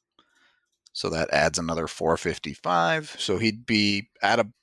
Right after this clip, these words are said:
just shy of seven hundred games if he's as healthy as he ha-, has been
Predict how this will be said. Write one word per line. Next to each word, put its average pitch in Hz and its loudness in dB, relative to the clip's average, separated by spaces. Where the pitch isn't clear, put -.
just 160 4
shy 131 2
of 117 -2
seven 101 0
hundred 90 -2
games - -6
if - 2
he's 107 0
as 120 2
healthy 127 2
as 95 2
he 90 -2
ha-, - -2
has 107 2
been 160 -2